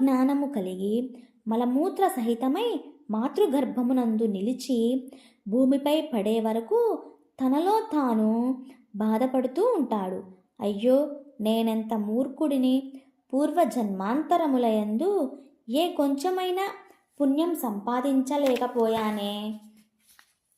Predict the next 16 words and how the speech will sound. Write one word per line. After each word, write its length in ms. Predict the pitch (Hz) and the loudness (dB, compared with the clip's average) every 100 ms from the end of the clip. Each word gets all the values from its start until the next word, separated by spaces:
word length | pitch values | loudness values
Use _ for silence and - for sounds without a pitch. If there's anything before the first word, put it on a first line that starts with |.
| _ _ _ _ _ - | _ _ _ _ _ -2
ప్రపంచానుభావం 1120 | 254 254 359 359 392 392 415 349 311 285 277 | -2 2 0 0 -2 0 0 2 2 2 0
కలిగి 580 | 233 214 226 285 453 415 | 0 2 2 0 -2 0
ఉండి 320 | 214 220 262 | 2 2 2
కూడా 720 | 269 285 285 349 370 262 285 302 - - _ 233 | 0 0 0 0 0 0 -2 -4 -12 -20 _ 0
నన్నెవడేమంటాడన్న 1600 | 262 277 254 233 226 233 262 370 415 349 277 269 254 240 226 226 | 2 4 2 2 2 2 2 0 0 0 0 0 0 0 0 -2
అహంకారముతో 1300 | 185 208 277 320 320 294 262 233 233 226 233 269 262 - _ - | -4 -6 -4 -2 -2 0 0 -2 -2 0 0 -2 -8 -20 _ -12
సత్కర్మలు 680 | - 269 - 330 339 359 370 | -4 -4 -2 -2 -2 0 0
చేయలేకపోయానే. 1600 | 262 - 214 226 269 302 311 320 262 233 233 220 214 214 233 - - _ - | -2 -2 0 2 2 2 0 -2 0 0 0 0 0 0 -4 -8 -20 _ -6
నా 160 | 226 247 | -4 -4
స్వార్థం 640 | - 196 180 175 208 262 | -6 -6 -6 -4 0 0
కోసం 580 | 277 320 311 392 466 359 - _ _ - | 0 0 0 -2 -6 -8 -14 _ _ 2
పరులను 420 | 277 330 392 415 | 4 4 2 2
వంచించే 800 | 330 254 262 294 277 302 294 - - | 2 2 2 0 0 -2 -2 -6 -8
కార్యాలు, 680 | 190 220 262 254 240 240 254 | -4 -2 0 0 0 0 -2
కర్మలు 480 | 233 196 208 233 | -4 -6 -2 -2
మాత్రమే 800 | 226 175 170 170 170 190 202 339 | -2 -4 -6 -8 -6 -6 -4 -4